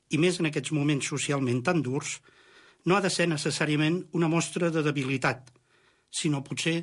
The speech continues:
tot el contrari. Ja ens ho deia Pau a la carta als colosencs. «Revestiu-vos, doncs, des-, dels sentiments que escauen als escollits de Déu, sants i estimats, sentiments de compassió entranyable, de bondat,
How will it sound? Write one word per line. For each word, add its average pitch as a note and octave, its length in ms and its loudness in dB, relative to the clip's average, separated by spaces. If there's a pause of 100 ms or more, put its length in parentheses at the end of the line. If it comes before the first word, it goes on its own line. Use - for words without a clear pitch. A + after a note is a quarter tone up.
(140)
tot D3+ 160 0
el C3+ 140 -4
contrari. A2 460 -6 (1300)
Ja E3 100 4
ens D3+ 120 2
ho E3 80 4
deia D#3+ 220 2
Pau F#3+ 220 2
a E3+ 60 0
la D#3 120 -2
carta C#3+ 300 -2
als C3+ 300 -4
colosencs. B2 640 -4 (800)
«Revestiu-vos, E3+ 840 0
doncs, G#3 360 0
des-, - 320 -2
dels C3+ 240 0
sentiments F#3+ 560 0
que E3+ 100 -2
escauen F#3 520 0 (140)
als D3 220 0
escollits D3+ 540 -2
de D3+ 80 4
Déu, B2+ 220 0 (600)
sants - 580 -2 (100)
i D3 120 0
estimats, C3 680 -2 (680)
sentiments C#3+ 580 0
de C#3 100 -2
compassió D3+ 520 0
entranyable, D#3+ 580 -2 (460)
de C#3+ 120 0
bondat, D3 520 -2